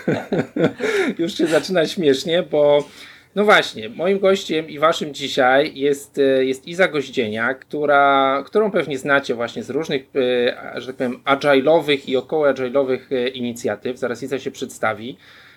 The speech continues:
E, ale ja powiem właśnie o tym najpierw, jak to trwało, to ściąganie jej, bo, bo ponad rok temu Iza po-, opublikowałaś właśnie jakiś taki bardzo fajny,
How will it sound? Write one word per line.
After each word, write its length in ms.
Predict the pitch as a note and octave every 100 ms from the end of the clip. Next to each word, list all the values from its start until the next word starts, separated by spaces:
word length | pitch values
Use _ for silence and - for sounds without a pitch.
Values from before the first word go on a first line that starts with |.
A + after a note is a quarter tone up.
| -
E, 320 | - C3 C3
ale 120 | C3
ja 80 | D3
powiem 280 | D3+ E3 E3
właśnie 240 | E3 -
o 40 | F3
tym 180 | F3 E3+
najpierw, 300 | E3 E3+ D#3
jak 160 | D#3
to 180 | - E3
trwało, 380 | - - D#3+ D#3+
to 100 | D3
ściąganie 640 | - E3+ D#3 F3 C#3 A2+
jej, 180 | G#2+ G#2
bo, 180 | A2 A#2
bo 120 | A#2+
ponad 300 | D3+ D#3 D#3+
rok 220 | F#3 E3
temu 300 | - D#3 D#3
Iza 240 | D3 D3 C#3+
po-, 160 | D3+
opublikowałaś 680 | D3 C#3+ C3+ D3 C#3 D3+ C#3
właśnie 240 | C#3+ C3
jakiś 200 | C3+ -
taki 240 | - C3+ B2
bardzo 320 | D3+ C#3+ C#3+
fajny, 340 | D#3 C#3+ C3+